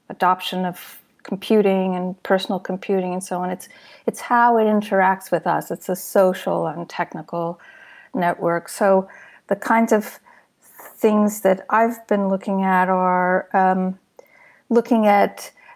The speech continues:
not only smart digital devices, but smart spatial organizations. So smart, s-, smarter switching between different modes of transportation, um, ways to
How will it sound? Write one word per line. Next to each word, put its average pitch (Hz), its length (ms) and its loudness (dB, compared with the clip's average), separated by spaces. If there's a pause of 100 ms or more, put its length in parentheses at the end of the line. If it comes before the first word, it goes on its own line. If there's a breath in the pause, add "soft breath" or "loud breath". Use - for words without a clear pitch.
not 226 200 4
only 233 600 4
smart 202 920 0 (300)
digital 247 400 4
devices, 208 640 2
but 196 220 -2
smart 190 640 0 (460)
spatial 208 640 0
organizations. 165 960 -4
So 180 500 2 (600 loud breath)
smart, 196 760 0
s-, - 80 -18
smarter 190 840 0
switching 202 760 0
between 208 680 0 (480 loud breath)
different 196 560 0
modes 196 560 4
of 175 120 -4
transportation, 175 1080 -6 (100)
um, 170 420 -10 (800)
ways 196 540 4
to 190 400 2